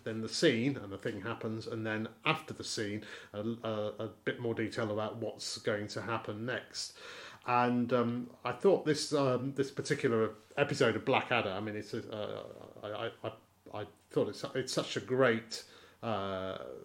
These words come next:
show, uh, such a great episode, such a perfect illustration. Um, I mean, o-, we always say, you know, rules are there to be broken, but, um, the, the, the rules of plot, uh, plot making are, are so strong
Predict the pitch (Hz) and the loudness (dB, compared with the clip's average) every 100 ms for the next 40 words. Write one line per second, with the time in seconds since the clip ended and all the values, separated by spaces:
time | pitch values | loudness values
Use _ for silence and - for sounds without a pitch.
0 | 50 - - - 139 104 98 98 - - | -10 -4 -2 2 4 4 0 -4 -8 -6
1 | 104 101 101 - - 117 117 113 113 - | -4 -4 -6 -10 -8 0 0 0 -4 -6
2 | 98 107 95 98 - - - - - - | -4 -4 -4 -6 -12 -20 -16 -10 -8 -8
3 | - 127 - - 139 - 117 - - 147 | -6 -6 -6 0 0 0 -4 -8 2 4
4 | 127 - 143 123 117 113 98 110 113 - | 4 4 6 6 4 -2 -6 -6 -8 -8
5 | 113 113 113 120 113 123 123 117 120 117 | -4 -4 -2 -4 -2 2 2 2 2 0
6 | 113 110 113 117 117 107 110 107 98 - | 2 2 2 2 0 0 2 2 0 -4
7 | 117 117 113 - 92 92 107 - - - | 0 2 0 -2 -8 -4 -6 -6 -14 -16
8 | - 110 104 101 107 123 113 - - 120 | -6 -4 -2 -2 -2 -2 -2 -4 -2 -2
9 | - - 123 127 147 156 143 127 - 135 | -2 -4 2 6 8 8 6 2 0 -4
10 | - - 156 - - - 117 123 117 - | -6 -4 -2 -2 -4 -12 -10 -10 -12 -8
11 | 110 98 98 98 - - 127 - 113 104 | -6 -4 -4 -6 -8 -6 -6 -6 -6 -6
12 | 113 104 104 - 104 - 131 - - 123 | -6 -6 -6 -4 -4 -2 -2 0 -2 2
13 | 123 98 98 | 2 2 -4